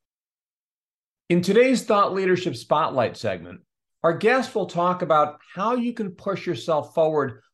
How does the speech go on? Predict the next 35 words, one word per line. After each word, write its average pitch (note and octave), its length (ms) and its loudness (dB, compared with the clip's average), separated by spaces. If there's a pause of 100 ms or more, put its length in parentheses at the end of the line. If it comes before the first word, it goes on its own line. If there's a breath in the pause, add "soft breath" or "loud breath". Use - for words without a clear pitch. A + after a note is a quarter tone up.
(180)
by D3+ 160 2
applying D3 600 0
one G3 180 -2
of B3 100 -6
the A#3+ 60 -6
Dale G#3 240 -4
Carnegie F3 480 -10
principles A2+ 720 -8 (300)
and C3 180 -2
showing E3+ 380 2
more E3+ 400 2
courage G3+ 520 -4
than B2 200 -4
you B2 100 -2
think F3 400 -6
you F3+ 100 -4
possess. A#2 720 -6 (720)
Like D3+ 260 0
Allie F#3 260 4
Love, F3+ 460 4 (300)
our C#3+ 120 2
guest F3+ 360 0
will F3+ 100 -8
demonstrate E3+ 680 -6 (180)
how D3+ 160 -4
one G#3+ 260 -2
can F3+ 140 -6
succeed F3+ 640 -10
even A#3 480 -2
when G3 160 -2
being D#3+ 320 -2
uncomfortable F3 800 -6
and C#3 280 -6
facing C#3+ 580 -4
adversity. A2 680 -4